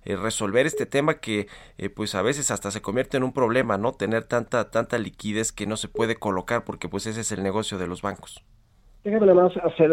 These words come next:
Speaker 2: este, el, tu pregunta, Mario, di-, dividirla en tres, porque dijiste una cosa muy importante. Lo que pasa es que a veces tu, eh,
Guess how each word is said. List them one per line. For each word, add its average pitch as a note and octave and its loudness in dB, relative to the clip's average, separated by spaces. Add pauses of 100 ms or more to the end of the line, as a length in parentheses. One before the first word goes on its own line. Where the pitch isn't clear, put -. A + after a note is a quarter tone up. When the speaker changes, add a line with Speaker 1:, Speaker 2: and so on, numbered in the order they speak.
(140)
Speaker 2:
este, C3+ 0
el, A2+ 0
tu B2+ -4
pregunta, C3 2
Mario, C3+ 2
di-, B2+ -4
dividirla C3 2
en D3 2
tres, C3 2
porque C3+ -6
dijiste - -4
una B2+ -6
cosa B2 -8
muy C#3 2
importante. B2 0
Lo C#3 -6
que - -12
pasa A#2+ -10
es - -16
que A2+ -16
a A#2 -4
veces A#2+ -12 (180)
tu, A2+ 0
eh, - -6